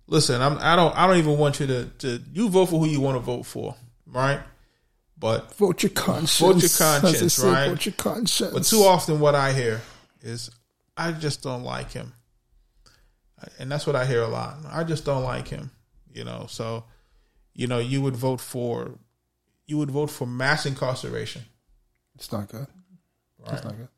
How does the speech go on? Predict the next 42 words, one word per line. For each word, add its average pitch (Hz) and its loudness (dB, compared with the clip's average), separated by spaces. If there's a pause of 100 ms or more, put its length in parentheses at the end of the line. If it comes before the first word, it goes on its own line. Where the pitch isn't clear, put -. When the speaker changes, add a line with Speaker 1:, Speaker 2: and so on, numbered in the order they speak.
(220)
Speaker 1:
Because 117 -6 (580)
you 117 -16
just 120 -8
don't 127 0
<laughs> - -
like 131 0
the 123 -8
way 107 -6
the 107 -8
other - -12
person 117 -14
talks. - -18 (180)
Speaker 2:
You 151 -4
know, 143 0
it, 143 -6
it, 143 -2
it, 139 2
Speaker 1:
You 135 4
would 139 6
Speaker 2:
it's 120 2
Speaker 1:
vote 143 8
against 139 4 (600)
five 147 6
hundred 131 -2
billion 123 -4
dollars 117 -2
in 120 -8
economic 110 -10
stimulus. 110 -6
Speaker 2:
You 131 2
vote 143 8
against 135 4
your 127 2
own 143 2
interests. 127 -2
Speaker 1:
You 131 0
would 139 0
vote 143 0
against 143 -2
your 135 0
own 147 0
interests. 135 -6